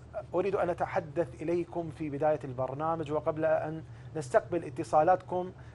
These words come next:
كما اعتدنا في كل حلقة من حلقات هذا البرنامج، ونستمع إلى دعواتكم وأنتم تبثون شكواكم إلى الله عز وجل، ما هي أفضل مراتب الصبر؟ هل هنالك مراتب للصبر؟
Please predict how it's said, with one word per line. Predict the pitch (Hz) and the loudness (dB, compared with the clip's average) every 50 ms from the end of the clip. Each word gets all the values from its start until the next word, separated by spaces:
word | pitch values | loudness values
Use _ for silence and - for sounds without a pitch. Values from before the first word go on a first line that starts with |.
| - - | -12 -2
كما | - 180 175 175 175 175 175 170 175 180 - 156 | 2 2 4 6 6 6 6 6 6 4 4 2
اعتدنا | 143 127 135 - 185 175 160 165 160 | 2 2 2 2 0 0 0 -2 -2
في | 147 - 151 | -2 -2 -6
كل | - - 160 147 135 127 | -4 -4 -4 -4 -2 -2
حلقة | - 165 175 185 170 - - 170 165 165 165 - | 2 4 4 4 4 4 4 4 4 4 2 0
من | 151 139 | -4 -2
حلقات | - 143 143 139 - 160 - - 139 | 0 0 0 2 2 2 2 4 2
هذا | 147 139 147 | 2 2 2
البرنامج، | 143 131 127 135 127 127 127 139 156 165 180 190 202 220 220 196 | -2 -2 -2 -4 -4 -2 -2 0 2 4 4 4 4 4 2 4
ونستمع | 175 156 151 156 156 - - 175 160 160 139 | 2 2 2 2 0 -2 -2 -2 -2 -2 -2
إلى | 139 156 151 151 156 156 151 151 - - - - - - - - - | -2 2 4 6 8 8 6 6 2 -2 -16 -18 -14 -14 -10 0 6
دعواتكم | 151 139 131 151 185 202 196 - - 175 175 | 10 10 10 10 10 6 6 6 2 -4 -4
وأنتم | 170 185 180 - - 170 | -2 -4 -4 -4 -6 -8
تبثون | 156 - 160 156 147 - - 175 180 170 | -2 -2 -2 -2 -2 -4 -4 -2 -2 -2
شكواكم | 143 - 170 147 120 170 180 170 - - 170 - | -2 -2 -2 -2 4 4 4 4 4 0 -8 -6
إلى | 165 160 156 | 0 2 2
الله | 151 147 156 185 180 156 139 | 2 4 6 6 6 6 4
عز | 151 123 147 156 139 - 156 | 2 2 2 0 0 0 2
وجل، | 156 147 135 135 120 107 139 127 117 107 - - - - - - - - - - - - | 2 2 2 2 0 0 0 0 0 -2 -10 -14 -14 -16 -16 -16 -18 -18 -18 -16 -8 -4
ما | 165 170 196 208 196 | 2 6 6 6 6
هي | 185 254 254 233 | 6 6 8 8
أفضل | 220 - 196 165 160 185 190 190 185 185 190 - - - | 8 8 6 4 8 8 8 10 10 6 6 2 -2 -4
مراتب | 147 139 139 151 160 160 - 165 147 147 | 0 2 4 4 2 2 0 -2 -2 -2
الصبر؟ | 143 - - - 160 139 131 127 117 - - - - - - - - - - - - | -4 -4 2 4 4 4 4 0 -8 -8 -14 -14 -14 -14 -14 -16 -18 -18 -18 -14 -4
هل | - 131 160 190 175 - - - - - | 6 8 8 8 8 4 -4 -12 -10 -6
هنالك | 127 131 147 160 156 151 - - | -2 0 2 2 0 0 -2 -2
مراتب | 143 123 123 135 151 160 156 - 147 139 | -2 0 2 4 4 4 4 2 -6 -8
للصبر؟ | 135 131 123 131 127 - - - 185 196 208 | -8 -6 -8 -8 -8 -4 4 4 4 4 4